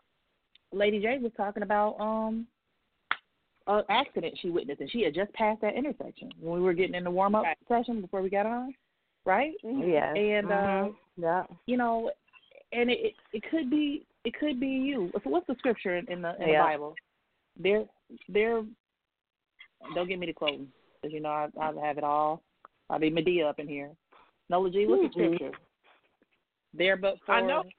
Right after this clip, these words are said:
Speaker 1: the grace of
Speaker 2: Uh,
Speaker 1: God,
Speaker 2: that
Speaker 1: go
Speaker 2: you
Speaker 1: I,
Speaker 2: told
Speaker 1: or
Speaker 2: me.
Speaker 1: something
Speaker 2: I,
Speaker 1: like that.
Speaker 2: I, I thought you were talking about entertaining angels unaware. That's that.
Speaker 3: Yeah.
Speaker 1: No.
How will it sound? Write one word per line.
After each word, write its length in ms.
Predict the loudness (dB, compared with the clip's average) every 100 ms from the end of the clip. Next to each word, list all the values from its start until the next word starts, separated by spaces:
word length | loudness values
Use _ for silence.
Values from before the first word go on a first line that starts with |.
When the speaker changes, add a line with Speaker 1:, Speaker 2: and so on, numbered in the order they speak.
| _ _ _ _ _ _ _ _ -12
Speaker 1:
the 60 | -8
grace 240 | -4 -4 -4
of 80 |
Speaker 2:
Uh, 20 | -2
Speaker 1:
God, 400 | 0 2 0 -4
Speaker 2:
that 120 | -4
Speaker 1:
go 140 | -2 2
Speaker 2:
you 60 |
Speaker 1:
I, 60 | 2
Speaker 2:
told 120 | 2 0
Speaker 1:
or 40 |
Speaker 2:
me. 80 | -2 -4
Speaker 1:
something 180 | 2
Speaker 2:
I, 80 | 2
Speaker 1:
like 120 | 2
that. 100 | -4
Speaker 2:
I, 40 | -10
I 340 | -10 -14 -20 -20 _ -8
thought 80 | -6
you 80 |
were 60 | -2
talking 200 | 0 0
about 140 | -2 -2
entertaining 500 | -4 -4 -4 -6 -6 -8
angels 340 | -8 -6 -6
unaware. 540 | -4 -6 -4 -2 -2 -6 _ -20 _ _ _ _ -12
That's 320 | 0 2 2 0
that. 200 | 2 2
Speaker 3:
Yeah. 420 | 4 6 6 6 2
Speaker 1:
No. 260 | -4 -8